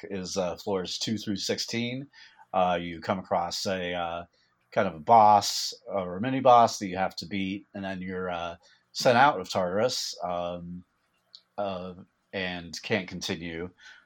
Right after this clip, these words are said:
until, uh, the next kind of plot-specific, um, event demands that you go in. Um, you know, uh, let's see. As far as, like, kinda navigating, uh,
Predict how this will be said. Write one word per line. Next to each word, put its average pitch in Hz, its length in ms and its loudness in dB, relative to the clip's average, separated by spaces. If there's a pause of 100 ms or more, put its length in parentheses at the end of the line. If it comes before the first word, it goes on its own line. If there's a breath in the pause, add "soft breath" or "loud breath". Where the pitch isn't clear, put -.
(120 loud breath)
until, 87 460 0
uh, 78 240 -6
the 92 180 -8
next 87 280 -6
kind 87 160 0
of 78 100 -16
plot-specific, - 1000 -6 (800 soft breath)
um, 76 680 -8 (1080)
event 95 440 2
demands 85 480 -6
that 98 120 -8
you 87 120 -14
go 82 260 -6
in. 78 300 -10 (500 soft breath)
Um, 104 1000 8 (400)
you 110 120 0
know, 87 240 -2
uh, 92 380 0
let's 92 200 -6
see. 76 420 -10 (1080 loud breath)
As 131 120 -2
far 143 180 10
as, 123 120 4
like, 110 280 6
kinda 127 240 6
navigating, 139 800 4
uh, 110 680 6